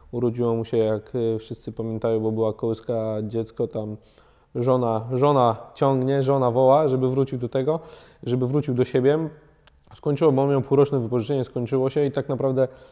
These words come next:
reszta zawodników jest, y, nikt nie odszedł, jest do dyspozycji,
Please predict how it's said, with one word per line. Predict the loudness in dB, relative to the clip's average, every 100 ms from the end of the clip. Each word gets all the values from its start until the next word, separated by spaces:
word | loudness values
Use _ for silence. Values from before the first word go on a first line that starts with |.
| _ -4
reszta | -4 0 0
zawodników | 0 0 -2 -4 -4 -4
jest, | 0 0 0 -2 -6 -10 -6
y, | -2 -2
nikt | -4 -4
nie | -4 -4
odszedł, | -4 -6 -2
jest | -4
do | -2 -4
dyspozycji, | -4 -6 -4 -4 -4 -4 -4